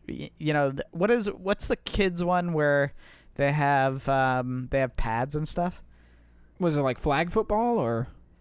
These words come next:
Speaker 1: No, no, no, no. Like, uh, what, what's the little ki-, there's, like, a little kid
Speaker 2: Little League.
Speaker 1: league.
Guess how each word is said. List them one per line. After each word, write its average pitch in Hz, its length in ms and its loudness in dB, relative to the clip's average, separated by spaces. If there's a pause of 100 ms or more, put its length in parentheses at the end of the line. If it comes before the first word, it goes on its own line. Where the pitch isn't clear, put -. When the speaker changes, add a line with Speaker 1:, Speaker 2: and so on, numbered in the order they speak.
(460)
Speaker 1:
No, 196 300 6
no, 170 120 4
no, 165 100 4
no. 127 180 2
Like, 135 640 -2
uh, 143 480 4 (100)
what, 185 240 -2
what's 226 260 -4
the 226 180 2
little 202 240 0
ki-, - 200 -4 (200)
there's, 180 260 2
like, 190 140 2
a 175 60 4
little 185 220 2
kid 165 140 0
Speaker 2:
Little 185 160 6
League. 151 240 4
Speaker 1:
league. 120 260 -6